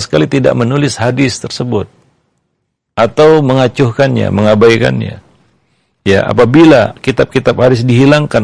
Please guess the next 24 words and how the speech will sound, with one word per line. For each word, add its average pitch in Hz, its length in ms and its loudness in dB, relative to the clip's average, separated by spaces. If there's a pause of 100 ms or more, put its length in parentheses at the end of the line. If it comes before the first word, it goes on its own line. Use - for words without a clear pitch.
atau 120 160 0
dikubur, - 720 -2 (1040)
ya, - 240 -2 (240)
maka 156 480 0 (480)
apa 165 240 0
yang 160 80 2
dapat 147 400 0
dijadikan 131 480 2
pedoman, 117 720 0 (880)
ya, 101 80 -2
ketika 120 400 0
hendak 131 320 2
memberi 123 320 2
fatwa 120 640 0 (800)
atau 117 240 0
mengetahui 135 800 0
bagaimana 123 480 0
menyikapi 123 640 -2
suatu 117 240 -2
peristiwa? 135 720 -2 (1300)
Ya, 110 240 -2
apakah 135 400 0
harus 123 120 -4
merujuk 135 520 2